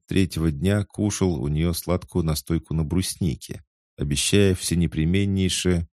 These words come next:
и решительным образом. Однако ж, когда появилась нужда,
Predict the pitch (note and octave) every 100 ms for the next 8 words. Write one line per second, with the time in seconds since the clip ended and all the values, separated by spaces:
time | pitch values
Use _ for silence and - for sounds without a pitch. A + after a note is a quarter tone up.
0 | _ E2 D#2+ - F2 D#2+ E2 E2 D#2 B1
1 | - G1+ - A1 G1+ - _ _ _ _
2 | _ - C#2+ D#2+ A#2 - - - - -
3 | - - F#2 F2 E2+ F2 E2 D2 B1+ -
4 | C#2 C#2+ D2+ G2 F#2 F2+